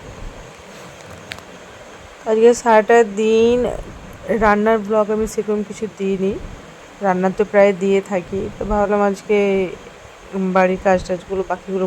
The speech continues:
গোছানো হোক। তো ভিডিওটা একটু বাকি ভিডিওর তুলনায় একটু বড় হয়েছে, তো প্লিজ স্কিপ করো না, ভিডিওটা কিন্তু পুরোটাই দেখতে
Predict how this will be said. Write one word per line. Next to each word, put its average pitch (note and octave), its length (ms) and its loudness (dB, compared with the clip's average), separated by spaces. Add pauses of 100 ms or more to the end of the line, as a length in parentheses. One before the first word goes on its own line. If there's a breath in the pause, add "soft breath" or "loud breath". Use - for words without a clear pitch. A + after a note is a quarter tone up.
গোছানো F3 480 -6
হোক। F3+ 140 -8 (1160)
তো G3 60 -2 (140)
ভিডিওটা G3 480 2
একটু - 340 -8 (140)
বাকি G3 240 4 (160)
ভিডিওর G3 300 0
তুলনায় G3 320 0
একটু G#3+ 140 -2 (120)
বড় E3+ 120 4 (100)
হয়েছে, F#3 340 -4 (220)
তো G#3+ 60 -2 (180)
প্লিজ G#3 220 -2 (140)
স্কিপ F#3+ 300 -8
করো E3+ 220 0
না, A#3+ 40 -4 (120)
ভিডিওটা F3+ 320 -2
কিন্তু G3 160 -4 (100)
পুরোটাই F#3+ 360 -2
দেখতে E3 180 -8